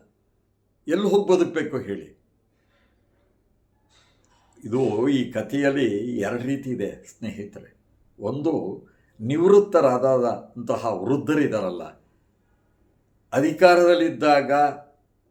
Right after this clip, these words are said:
ದುಡ್ದಿರ್ತಾರೆ ಕಷ್ಟಪಟ್ಟು ಇಡೀ ಮಕ್ಕಳಿಗೋಸ್ಕರ, ಏನೋ ಒಂದಿಷ್ಟು ಹಣ ಬಂದಿರುತ್ತೆ,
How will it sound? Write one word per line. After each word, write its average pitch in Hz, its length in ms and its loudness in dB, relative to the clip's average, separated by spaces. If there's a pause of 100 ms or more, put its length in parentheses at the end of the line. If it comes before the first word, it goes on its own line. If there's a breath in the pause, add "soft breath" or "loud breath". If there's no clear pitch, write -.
(600)
ದುಡ್ದಿರ್ತಾರೆ 139 600 0
ಕಷ್ಟಪಟ್ಟು 123 640 -8
ಇಡೀ 131 140 -4
ಮಕ್ಕಳಿಗೋಸ್ಕರ, 107 800 -6 (1160)
ಏನೋ 185 180 4
ಒಂದಿಷ್ಟು 196 420 2
ಹಣ 147 260 4
ಬಂದಿರುತ್ತೆ, 165 800 0